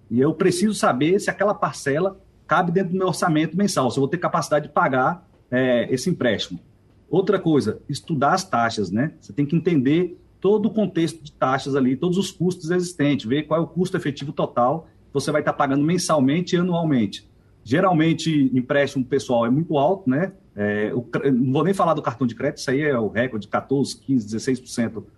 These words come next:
ao mês, passa de trezentos por cento ao ano, trezentos, quatrocentos, né? A, a taxa de juros que eles cobram. Mas o empréstimo pessoal, o empréstimo consignado, né?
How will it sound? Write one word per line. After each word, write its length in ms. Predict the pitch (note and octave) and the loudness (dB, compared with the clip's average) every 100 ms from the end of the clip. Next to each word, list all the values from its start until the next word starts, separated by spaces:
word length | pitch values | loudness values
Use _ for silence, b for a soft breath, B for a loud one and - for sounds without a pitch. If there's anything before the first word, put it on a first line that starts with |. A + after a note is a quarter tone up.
| _ | _
ao 140 | A#2 A#2+ | 0 4
mês, 360 | A#2+ C#3+ C3 - | 4 4 0 -2
passa 260 | C#3 C#3 | -2 -2
de 100 | B2+ | -6
trezentos 420 | A#2 B2 G#2+ B2 | -2 0 0 -2
por 80 | - | -4
cento 260 | - A#2 A#2 | -4 -2 0
ao 180 | G#2 A2+ | 0 2
ano, 180 | B2+ | 2
trezentos, 360 | G#2+ A2 A2 A#2 | 0 0 -2 -2
quatrocentos, 560 | A2 G#2 A2+ B2 - - _ _ | -6 -6 -4 -6 -6 -20 _ _
né? 160 | G2 A2 | -4 0
A, 380 | A#2+ F#2+ E2 D2+ - | 0 0 -2 -6 -8
a 40 | - | -6
taxa 300 | G#2 G2+ G2 | -2 -4 -6
de 120 | G2 | -8
juros 260 | A2 G#2 | -8 -8
que 100 | - | -6
eles 120 | G2+ - | -8 -4
cobram. 340 | G#2 B2+ D3+ b b b | -4 -2 -4 b b b
Mas 180 | A#2 B2 | -2 2
o 40 | D3+ | 2
empréstimo 380 | D3+ D#3+ D#3 | 2 -2 -2
pessoal, 600 | D#3 C#3 D3+ B2+ A#2+ G#2 - | -4 -2 2 2 2 -2 -6
o 60 | C3+ | -2
empréstimo 460 | C3+ D3 C3 C#3+ B2 | 0 0 -2 -4 -2
consignado, 640 | B2+ B2 A2+ B2+ F3 B2+ | -4 0 0 2 0 0
né? 200 | C3+ | 0